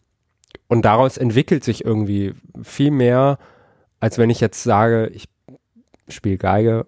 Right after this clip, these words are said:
ich bleib dabei und werde richtig groß.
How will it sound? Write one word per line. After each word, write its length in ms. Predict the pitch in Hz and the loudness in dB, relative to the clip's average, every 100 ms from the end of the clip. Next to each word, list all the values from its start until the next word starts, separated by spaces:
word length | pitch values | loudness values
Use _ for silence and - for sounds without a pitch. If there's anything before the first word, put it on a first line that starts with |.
| _ | _
ich 140 | - - | -20 -6
bleib 260 | 92 92 | -4 -2
dabei 500 | 107 95 95 95 101 | -4 -2 0 0 -4
und 200 | - 92 | -6 -6
werde 480 | 90 87 85 87 95 _ _ - | -4 -2 -4 -6 -10 _ _ -20
richtig 260 | - - - | -16 -14 -10
groß. 480 | - 92 101 - | -2 -2 -2 -6